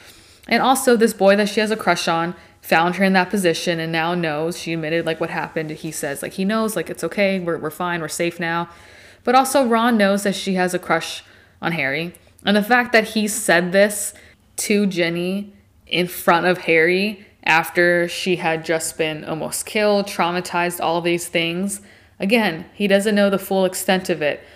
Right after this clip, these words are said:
But, like, really, Ron, you, you, that was not cool to make a joke about having, like, you got some competition, Ginny, about moaning Myrtle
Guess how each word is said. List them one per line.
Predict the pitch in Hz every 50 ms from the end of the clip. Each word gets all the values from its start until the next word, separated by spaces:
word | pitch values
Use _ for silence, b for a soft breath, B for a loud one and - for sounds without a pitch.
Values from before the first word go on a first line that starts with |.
| B B B B
But, | - 190 160
like, | 175 170 170 165
really, | 165 175 175 175 175 170
Ron, | 165 175 175 170 170 170 175
you, | 170 160 - - - -
you, | 175 180 196 190
that | - 196 190 190
was | 190 180 175 - -
not | 165 170 175 170 165 151 - - - -
cool | - - 160 160 160
to | 160
make | 160 160 160 160 165
a | 156
joke | 160 - 160 156 156 165
about | 160 - 156 170 - - - - - _ _ b b b b b b b b b
having, | - - 175 165 160 165 165 -
like, | 175 185 185
you | 196 233
got | 262 269 - -
some | 196 185
competition, | - 202 202 - - - 240 - - 190 175 165
Ginny, | 170 170 165 170 175 170
about | 175 185 170 170
moaning | 175 170 180 180 190 202 196 190 185 165
Myrtle | 165 170 175 160 156 139 147 151 160 B